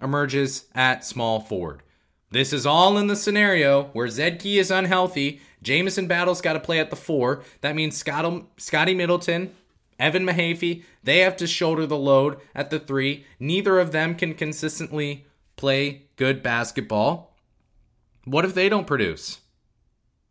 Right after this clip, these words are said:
That could be a huge hole for Ohio State. Do we realize how much of this season hinges on Zed Key and his recovery?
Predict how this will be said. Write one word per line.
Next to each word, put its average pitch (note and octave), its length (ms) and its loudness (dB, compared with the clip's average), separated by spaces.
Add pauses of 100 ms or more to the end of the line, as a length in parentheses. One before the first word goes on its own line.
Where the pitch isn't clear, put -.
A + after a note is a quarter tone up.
(440)
That G3 160 -2
could A3 100 -4
be A3 140 0
a G3 60 2
huge G3 280 -2
hole - 440 -6 (360)
for D#3 140 2
Ohio C3 280 2
State. F#2+ 420 -6 (340)
Do F#3 100 -2
we D4+ 140 4
realize C4 600 4
how G#3+ 180 6
much G#3+ 260 0
of F#3 60 -12
this G#3+ 200 0
season G#3+ 380 2
hinges G#3 680 0 (440)
on D#3+ 180 -2
Zed F3 280 2
Key G#3+ 480 -6
and E3 100 -2
his E3+ 120 0
recovery? G3+ 560 2